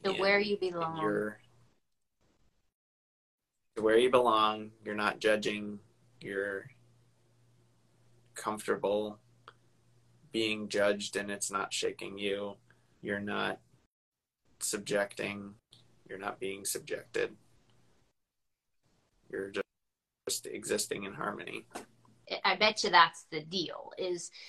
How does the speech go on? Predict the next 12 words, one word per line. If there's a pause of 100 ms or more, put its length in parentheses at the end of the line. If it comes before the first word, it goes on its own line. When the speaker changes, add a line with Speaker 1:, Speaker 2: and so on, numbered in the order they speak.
(600)
Speaker 1:
whatever
we're, (340)
we're
teaching
our
horses (240)
or
developing
our
horses
to (120)
do,